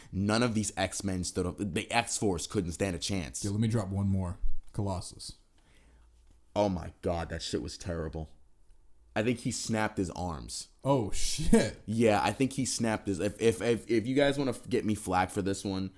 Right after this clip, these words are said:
Speaker 1: um, yeah, I think that's the thing. Um, when him and Colossus fought, I think he snapped his arms off or some shit, and, like, he just, it, it was that intense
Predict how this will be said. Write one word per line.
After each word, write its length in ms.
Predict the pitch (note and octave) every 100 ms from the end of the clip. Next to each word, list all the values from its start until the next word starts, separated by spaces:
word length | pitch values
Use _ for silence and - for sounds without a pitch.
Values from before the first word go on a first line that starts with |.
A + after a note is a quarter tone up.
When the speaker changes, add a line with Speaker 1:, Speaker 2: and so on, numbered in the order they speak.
| - _ _
Speaker 1:
um, 420 | F#2 F2+ F2 E2 - _ _ _ -
yeah, 480 | F#2+ G#2 F#2 F2 D2+
I 80 | F#2+
think 180 | G2+
that's 220 | F#2 F#2 -
the 100 | F2
thing. 360 | - F#2 F2+ F2 - - -
Um, 380 | F#2+ F#2+ F#2 F2+
when 160 | G2 G2
him 200 | G#2 A2+
and 100 | A2
Colossus 580 | - F#2+ F2+ F2+ F#2+ -
fought, 320 | - G#2 G2+
I 80 | -
think 220 | - F2
he 100 | -
snapped 400 | F#2+ - F#2+ F2
his 120 | - E2
arms 300 | E2 F2 F2
off 240 | F2 E2+
or 60 | F#2
some 200 | F#2+ F2+
shit, 360 | - F#2+ F#2
and, 180 | - E2+
like, 200 | E2 D2+
he 100 | G2+
just, 300 | F2+ E2 D2+ -
it, 140 | D2+ - - - -
it 160 | A#2 B2
was 220 | B2+ G#2
that 220 | G2 G2+
intense 680 | F#2+ F2 - E2+ - - -